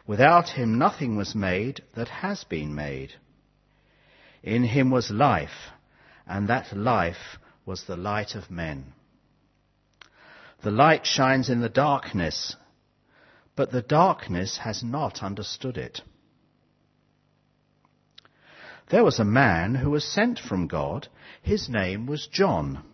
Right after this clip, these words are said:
He came as a witness to testify concerning that light, so that through him all men might believe. He himself was not the light.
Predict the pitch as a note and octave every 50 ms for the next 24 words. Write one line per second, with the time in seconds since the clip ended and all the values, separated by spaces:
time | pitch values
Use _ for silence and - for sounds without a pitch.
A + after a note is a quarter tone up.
0 | _ _ _ _ _ _ _ _ _ _ _ _ _ _ _ _ _ _ _ _
1 | _ _ - - - - - - - - G#2+ G#2 - - C3+ C#3 C#3+ C#3 C3 -
2 | - A2+ G2+ C3+ F#3 - - - - F2+ D#2+ D2+ - - - - - - - D#3
3 | E3 - - - - G#2 - - D2+ D2+ D#2 - - - G#2 G#2+ - - - D3+
4 | D3+ D3 C3+ A#2+ G#2 F#2+ F2+ F2 D2 - - - - D#2+ D#2 D2+ C2+ C2+ - -
5 | - - - _ _ _ _ _ _ _ _ _ _ _ _ - - - _ -
6 | - - A#2+ A2+ A2+ A2 - - - - - - E3 E3+ E3 D3 C3+ C#3+ G#2+ E2
7 | E2 F2 F#2+ - - B2+ C3+ C3+ B2+ B2 C#3 C3 G2+ D#2+ D2 D#2 E2 F2 G2+ -
8 | - F2+ G2+ G2+ G2+ G#2 - - - - G#2+ G2+ A2+ A2+ F#2+ D#2 C2+ C#2 C2+ -
9 | - - - _ _ _ _ _ _ _ _ _ _ _ _ _ _ _ _ _
10 | _ _ - - - - - - - - - - _ _ _ _ - D#3+ A3 B3+
11 | A3+ F#3 D3 B2+ A#2+ A#2 - - D3 B2+ G2+ D#2 D2+ F#2+ - - - - - -
12 | G2 G#2+ G2+ - A2 G#2+ A#2 C#3 D#3 - - - - - E2+ D#2+ D2+ C#2 B1+ C2+
13 | C#2+ D2+ - - -